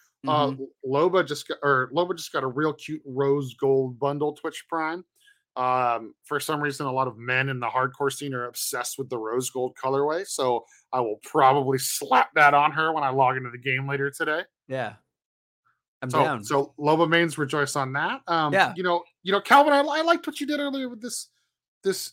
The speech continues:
Speaker 1: this, you know, weapon of the year stuff. So
Speaker 2: Mm-hmm.
Speaker 1: I have a, I have a question for you.
Speaker 2: Yeah.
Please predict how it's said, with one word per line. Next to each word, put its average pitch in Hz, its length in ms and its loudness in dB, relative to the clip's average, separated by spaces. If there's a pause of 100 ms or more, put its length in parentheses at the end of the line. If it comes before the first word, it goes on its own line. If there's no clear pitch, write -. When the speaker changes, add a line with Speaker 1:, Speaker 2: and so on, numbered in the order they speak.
(100)
Speaker 1:
this, 165 300 -4
you 180 80 -2
know, 165 160 6
weapon 165 380 2
of 139 140 -2
the 151 80 -4
year 143 540 0
stuff. 165 360 -2
So 170 140 -4
Speaker 2:
Mm-hmm. - 40 -4
Speaker 1:
I 190 100 4
have 180 120 2
a, 175 60 -6 (140)
I 175 140 4
have 196 160 4
a 175 40 -8
question 175 360 -4
for - 160 -10
you. 185 320 -8 (240)
Speaker 2:
Yeah. 226 360 4